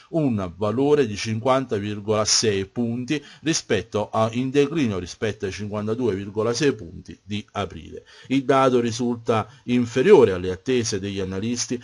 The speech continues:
che avevano previsto un valore dell'indice pari a cinquantadue virgola cinque punti. Il P M I del settore manifatturiero si conferma comunque sopra la soglia psicologica dei cinquanta punti che separa contrazione ed espansione. Sempre dagli Stati Uniti la vendita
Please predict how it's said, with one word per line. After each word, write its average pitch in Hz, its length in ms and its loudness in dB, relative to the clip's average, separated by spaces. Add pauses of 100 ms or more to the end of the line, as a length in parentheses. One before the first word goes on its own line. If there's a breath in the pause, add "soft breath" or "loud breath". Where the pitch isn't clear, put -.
(180 loud breath)
che 156 320 4
avevano 117 540 0
previsto 113 480 -2
un 101 160 -4
valore 113 420 4
dell'indice 107 640 -2
pari 101 180 -2
a 95 60 -2
cinquantadue 104 800 -2
virgola 104 380 -2
cinque 95 360 -6
punti. 82 360 -12
Il 92 40 -12
P 107 240 -2
M 101 140 -4
I 120 320 0
del 107 100 -2
settore 110 420 -2
manifatturiero 101 840 -4 (180 loud breath)
si 147 140 -4
conferma 135 580 0
comunque 117 440 -2
sopra 110 340 4
la 95 80 -2
soglia 101 320 0
psicologica 101 880 0
dei 98 140 -6
cinquanta 104 480 -4
punti 110 320 -4
che 90 100 -8
separa 104 500 -2
contrazione 101 760 -6
ed 101 160 -6
espansione. 85 720 -12 (340 soft breath)
Sempre 135 440 4
dagli 120 180 2
Stati 135 240 2
Uniti 170 420 0
la 101 140 -4
vendita 107 520 -4